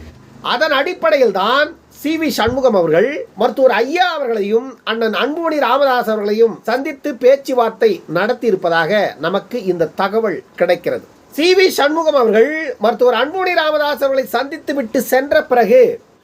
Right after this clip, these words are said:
பிரேமலதா விஜயகாந்த் அவர்களை திமுகவினுடைய முக்கிய புள்ளி தொலைபேசியில் அழைத்து பேச்சுவார்த்தை நடத்தியதாக ஒரு தகவல் வெளியானது. பிரேமலதா விஜயகாந்த் அவர்களை திமுகவினுடைய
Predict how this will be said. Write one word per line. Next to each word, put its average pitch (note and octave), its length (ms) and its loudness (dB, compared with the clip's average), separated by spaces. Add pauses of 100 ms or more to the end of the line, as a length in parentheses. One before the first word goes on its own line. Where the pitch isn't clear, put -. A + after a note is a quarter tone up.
(300)
பிரேமலதா F4 680 2
விஜயகாந்த் C#4+ 640 0
அவர்களை G3+ 300 -2 (300)
திமுகவினுடைய D#4 960 0 (220)
முக்கிய D4+ 420 -4 (100)
புள்ளி D4 380 0 (220)
தொலைபேசியில் E4 840 2
அழைத்து E4 520 -2
பேச்சுவார்த்தை C4+ 800 2
நடத்தியதாக A3 760 0
ஒரு A3 260 0
தகவல் G#3 420 0 (180)
வெளியானது. E3 520 2 (420)
பிரேமலதா F4+ 640 4
விஜயகாந்த் D#4 580 0
அவர்களை C#4 300 0
திமுகவினுடைய D4+ 960 0